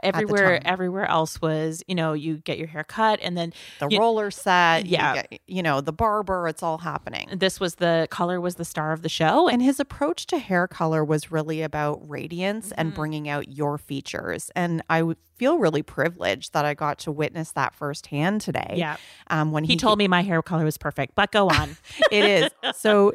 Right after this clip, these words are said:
Speaker 1: today we were at Lac and Co Salon here in Toronto, and Christophe sat with me, and he was really examining my complexion and sizing up my eye color.
Speaker 2: Mm-hmm.
Speaker 1: So as some of you may know, I'm blonde, a little bit of hazel in my, in my eye color.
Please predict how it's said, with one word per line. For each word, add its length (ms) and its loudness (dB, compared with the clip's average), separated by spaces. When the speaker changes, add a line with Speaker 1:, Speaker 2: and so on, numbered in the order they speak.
Speaker 1:
today 440 2
we 140 0
were 120 2
at 200 2
Lac 280 -2
and 160 -6
Co 220 -2
Salon 480 -4
here 220 -2
in 120 -4
Toronto, 640 -4
and 640 0
Christophe 520 -2
sat 260 0
with 140 -2
me, 120 -6
and 80 -6
he 80 -6
was 140 -8
really 540 -4
examining 960 -4
my 140 -4
complexion 760 -8
and 160 -12
sizing 540 0
up 140 -2
my 240 -4
eye 140 -10
color. 420 -6
Speaker 2:
Mm-hmm. 120 -10
Speaker 1:
So 280 -2
as 140 -6
some 200 0
of 100 4
you 120 4
may 160 6
know, 420 4
I'm 180 -8
blonde, 480 0
a 20 -10
little 160 -6
bit 120 -8
of 80 -10
hazel 460 -4
in 140 -6
my, 300 -8
in 140 0
my 240 4
eye 220 0
color. 500 -4